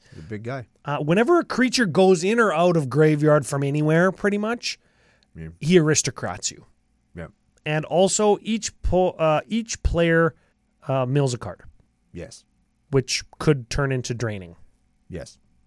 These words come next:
Speaker 1: Species Specialist.
Speaker 2: A human warrior. Choose a creature type when it E T Bs. Whenever a creature of the chosen type dies,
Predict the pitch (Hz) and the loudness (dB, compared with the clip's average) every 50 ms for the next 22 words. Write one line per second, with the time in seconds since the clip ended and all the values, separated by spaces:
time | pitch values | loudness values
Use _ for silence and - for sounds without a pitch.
0 | _ _ _ _ _ - - - - - 180 214 220 214 - 262 247 247 226 220 | _ _ _ _ _ -20 -18 -18 -12 -8 -6 -6 -6 -6 -6 -4 -4 -4 -6 -8
1 | 220 - _ - - - - - - 139 143 - 127 87 73 69 - - _ _ | -12 -16 _ -14 -12 -12 -12 -10 -10 -8 -8 -8 -10 -12 -14 -16 -18 -20 _ _
2 | _ _ - 117 101 85 101 113 131 143 151 151 151 147 165 196 233 214 127 92 | _ _ -10 -10 -8 -4 0 0 2 2 2 2 0 -2 -2 -4 -4 -6 -8 -10
3 | 90 _ _ _ _ _ _ _ _ _ _ _ _ _ _ _ _ _ _ _ | -14 _ _ _ _ _ _ _ _ _ _ _ _ _ _ _ _ _ _ _
4 | _ - - - 180 160 135 127 - 143 139 127 - - - 160 170 170 - 151 | _ -6 0 2 2 2 2 0 -4 -4 -4 -4 -6 -4 -2 -2 -2 -2 -4 -10
5 | 135 - - 156 127 - 143 131 117 123 151 190 202 170 160 147 151 147 147 - | -10 -8 -10 -10 -10 -8 -8 -8 -6 -4 -6 -6 -4 -4 -4 -4 -2 -2 -2 -6
6 | - - 185 160 - 165 156 147 131 123 120 - - 180 165 143 - - 190 175 | -4 -6 -4 -4 0 0 0 0 -2 -6 -10 -2 0 0 0 0 -2 -4 -4 -4
7 | 143 131 120 156 170 202 277 285 - - - | -2 -2 -2 0 0 0 0 -2 -6 -10 -14